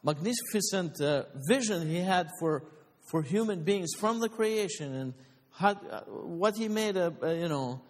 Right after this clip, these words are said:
how he brought into, into, into unfolding through Jesus and, and through the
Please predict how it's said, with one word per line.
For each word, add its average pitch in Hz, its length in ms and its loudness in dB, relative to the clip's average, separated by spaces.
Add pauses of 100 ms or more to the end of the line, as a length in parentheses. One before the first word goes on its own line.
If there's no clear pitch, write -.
(160)
how 196 200 4
he 196 140 2
brought 190 440 6
into, 180 240 -2
into, 170 560 0
into 160 680 -2 (560)
unfolding 175 960 2
through 170 200 0
Jesus 151 680 -2
and, 156 360 -4
and 165 300 -2
through 190 180 0
the 185 100 -2